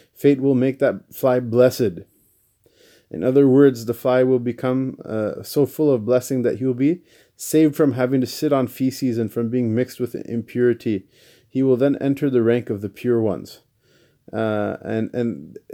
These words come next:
you know, this whole, uh, idea of a fly, uh, uh, uh, this is, uh, uh, uh, you know, ضعف الطالب والمطلوب. This is, uh, an imagery that's actually evoked in the,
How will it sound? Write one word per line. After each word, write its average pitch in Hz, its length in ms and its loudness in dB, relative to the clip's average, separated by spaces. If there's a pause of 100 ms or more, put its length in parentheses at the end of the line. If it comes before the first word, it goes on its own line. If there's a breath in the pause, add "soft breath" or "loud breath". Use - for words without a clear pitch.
(100)
you 139 200 0
know, 127 140 2
this 135 280 -2
whole, 143 460 6
uh, 113 200 -6
idea 131 420 2
of 117 80 0
a 113 80 0
fly, 117 520 0 (840 soft breath)
uh, - 40 -6
uh, 104 580 -6
uh, 98 340 -6
this 127 400 -4
is, 127 400 4
uh, - 80 -6
uh, 104 840 -2
uh, 101 180 -6
you 123 100 -4
know, 117 160 -2
ضعف 120 440 2
الطالب 131 500 2
والمطلوب. 113 800 0
This 117 160 -6
is, 113 220 -6
uh, 101 360 -4
an 110 120 -4
imagery 139 480 2
that's 123 200 -2
actually 123 360 -2
evoked 123 320 0
in 120 100 0
the, 160 240 0